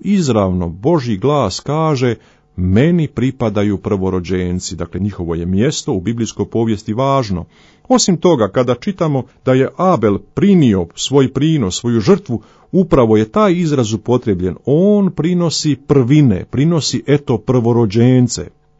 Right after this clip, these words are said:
Osim toga, kada se u Svetom pismu govori da je Kain po zanimanju čovjek koji obrađuje zemlju, onda nam odmah dolazi u sjećanje onaj sveti propis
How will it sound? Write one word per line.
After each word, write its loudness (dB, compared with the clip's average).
Osim 0
toga, -2
kada -4
se -6
u -10
Svetom -6
pismu -6
govori -4
da -2
je 0
Kain -4
po -8
zanimanju -4
čovjek -4
koji 0
obrađuje -4
zemlju, -4
onda 4
nam 2
odmah 2
dolazi 2
u 0
sjećanje -2
onaj 2
sveti 0
propis 0